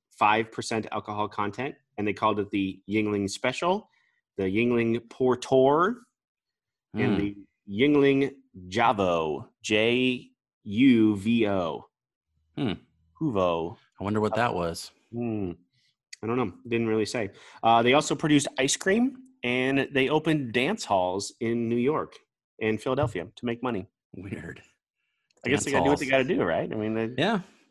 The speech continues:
Speaker 1: Um,
Speaker 2: It worked out.
Speaker 1: uh, in nineteen thirty-three, when the breweries, when, uh, Prohibition was repealed, uh, they made a special beer called the Winner Beer, Winner, W I N N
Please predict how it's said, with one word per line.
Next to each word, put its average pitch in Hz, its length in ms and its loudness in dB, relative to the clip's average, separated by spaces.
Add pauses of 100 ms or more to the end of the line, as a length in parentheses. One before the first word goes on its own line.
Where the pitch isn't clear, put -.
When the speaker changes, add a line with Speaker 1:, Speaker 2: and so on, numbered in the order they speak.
(880)
Speaker 1:
Um, 98 400 -6 (240)
Speaker 2:
It 98 80 -8
worked 120 260 -6
out. 147 320 -8 (520)
Speaker 1:
uh, 131 460 4
in 131 240 6
nineteen 165 400 4
thirty-three, 170 640 2
when 151 200 4
the 135 60 4
breweries, 147 640 0
when, 123 320 0
uh, 107 140 2
Prohibition 131 760 0
was 110 240 -2
repealed, 196 800 0 (400)
uh, 95 260 -4 (120)
they 117 180 4
made 117 540 0
a 107 140 -2
special 139 800 0
beer 127 420 4
called 95 580 0
the 92 100 0
Winner 117 440 2
Beer, 143 400 2
Winner, 123 420 0
W 107 320 0
I 101 180 2
N 98 180 -2
N 95 300 -4